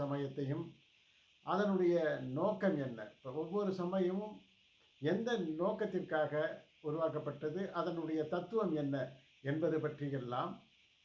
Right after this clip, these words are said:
நாம் வருகின்ற நாட்களிலே உரையாற்றலாம். இன்றைய தினம் சமயம்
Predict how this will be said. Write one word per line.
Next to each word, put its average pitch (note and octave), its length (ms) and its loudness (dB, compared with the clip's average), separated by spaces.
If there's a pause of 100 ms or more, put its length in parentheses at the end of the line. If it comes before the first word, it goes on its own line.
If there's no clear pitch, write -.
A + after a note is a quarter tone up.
(120)
நாம் D3 320 0
வருகின்ற E3+ 460 2
நாட்களிலே D3 520 -2 (3000)
உரையாற்றலாம். C#3 600 0 (3250)
இன்றைய E3 240 0 (100)
தினம் C3 260 -2 (1600)
சமயம் G3 480 0